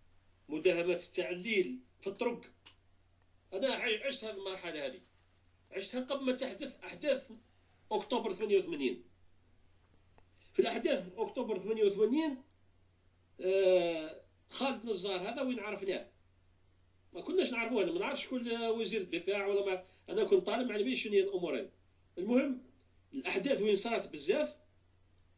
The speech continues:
من الجامعات بدات، ها؟ احداث اكتوبر بدات من الجامعات، جامعه، آه، العاصمه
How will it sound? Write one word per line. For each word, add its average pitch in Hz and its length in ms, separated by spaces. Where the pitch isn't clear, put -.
من 247 120
الجامعات 233 560
بدات، - 280
ها؟ 180 160
احداث 196 320
اكتوبر 247 440
بدات 202 280
من 254 100
الجامعات، 220 520
جامعه، 170 500
آه، 147 1000
العاصمه 190 880